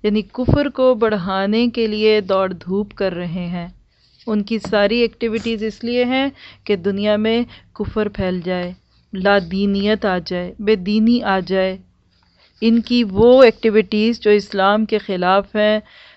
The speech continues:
تاکہ اسلام دب جائے، آپ ان کی ان کوششوں کو دیکھ کر غم نہ کریں، کیونکہ غم تو آتا ہے نا۔ جو دین کا پودا لگاتا ہے اس کو اس چیز کا غم بہت ہوتا ہے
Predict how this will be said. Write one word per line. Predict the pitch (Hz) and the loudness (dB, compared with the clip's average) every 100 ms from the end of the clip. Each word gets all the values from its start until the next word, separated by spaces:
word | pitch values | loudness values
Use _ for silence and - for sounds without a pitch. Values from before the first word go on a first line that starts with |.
| - | -4
تاکہ | 208 208 - 233 233 233 _ _ | -2 0 4 4 4 0 _ _
اسلام | 226 208 208 214 226 | -8 -4 0 2 2
دب | 202 202 180 | 0 -2 -2
جائے، | 208 202 208 247 - _ _ _ | 2 4 2 0 -8 _ _ _
آپ | 214 240 262 262 | 2 2 2 0
ان | 226 214 | -2 -2
کی | 220 | -2
ان | 220 208 | -2 0
کوششوں | 202 196 214 202 226 220 | 0 0 -2 -4 -4 -2
کو | 214 | -2
دیکھ | 196 196 190 - 185 | 0 0 -2 -6 -6
کر | 208 208 208 202 | 0 2 0 -2
غم | 185 | -4
نہ | 180 180 185 | -4 -6 -6
کریں، | 190 170 170 180 _ - | -6 -8 -10 -14 _ -14
کیونکہ | 226 247 | -6 -4
غم | 220 214 220 | 0 0 0
تو | 247 | 0
آتا | 196 - 226 | 0 -2 -2
ہے | 214 | -2
نا۔ | 185 220 - _ _ - - | -4 -6 -12 _ _ -18 -2
جو | 214 | 0
دین | 185 214 247 | 0 2 2
کا | 247 240 | 2 0
پودا | 220 214 226 | 0 0 0
لگاتا | 214 202 202 - | 0 0 0 0
ہے | 233 | 2
اس | 220 214 | 0 -2
کو | 233 | -2
اس | 226 214 | -2 -2
چیز | 214 208 | -8 -8
کا | - 214 | -6 -4
غم | 208 208 | -2 -2
بہت | 208 226 262 | -2 -2 0
ہوتا | 233 202 | -2 0
ہے | 220 | 0